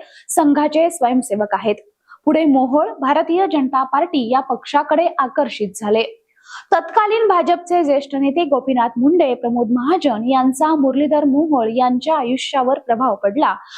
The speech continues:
आणि खऱ्या अर्थानं तेथूनच राजकीय प्रवासाला सुरुवात झाली.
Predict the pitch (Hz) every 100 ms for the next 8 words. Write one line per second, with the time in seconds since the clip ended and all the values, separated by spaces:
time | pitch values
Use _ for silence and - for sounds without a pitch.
0 | - 269 277 311 302 359 262 269 277 277
1 | 277 233 - 339 277 277 269 220 220 -
2 | 339 320 202 190 214 226 339 415 349 208
3 | 180 202 185 214 -